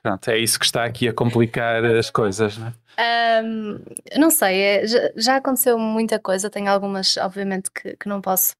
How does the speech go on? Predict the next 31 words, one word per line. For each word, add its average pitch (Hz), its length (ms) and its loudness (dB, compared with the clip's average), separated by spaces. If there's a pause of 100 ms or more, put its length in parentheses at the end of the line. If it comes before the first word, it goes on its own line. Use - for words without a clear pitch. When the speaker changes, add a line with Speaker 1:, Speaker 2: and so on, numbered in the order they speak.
Speaker 2:
são - 180 0
as 208 80 2
primeiras 226 440 2
que - 60 0
eu 233 80 0
me 233 120 2
lembro, 247 320 2
Speaker 1:
<laughs> - 0 -
Exato. 110 280 0
Speaker 2:
portanto 101 160 -2
eu 214 60 2
não 220 120 0
posso 214 200 2
Speaker 1:
São 107 100 2
Speaker 2:
partilhar. 110 200 0
Speaker 1:
aquelas 113 240 0
que - 140 0
ocorrem 107 420 0
primeiro. 95 460 0 (340)
Speaker 2:
Ah, 185 460 2
mas, 185 520 2
eh, 165 360 -4
já, 214 420 0
já 226 120 0
aconteceu 220 360 -4
muita, 180 680 -8
muita 185 240 -8
coisa, 175 380 -8
sei - 160 -10
lá, 64 200 -6
desde 180 360 -8